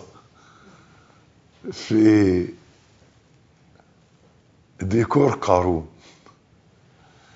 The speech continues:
ليت أني". بعديها يقولوا إيه؟ "وي كأن الله يبسط الرزق لمن يشاء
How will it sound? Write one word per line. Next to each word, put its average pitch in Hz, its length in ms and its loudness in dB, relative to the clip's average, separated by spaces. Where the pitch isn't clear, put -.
ليت 175 400 6
أني". 135 540 0
بعديها 240 640 10
يقولوا 247 360 10
إيه؟ 285 440 8
"وي 165 480 -4
كأن 165 360 -2
الله 208 420 0
يبسط 202 380 0
الرزق 311 480 2
لمن - 220 -2
يشاء - 720 0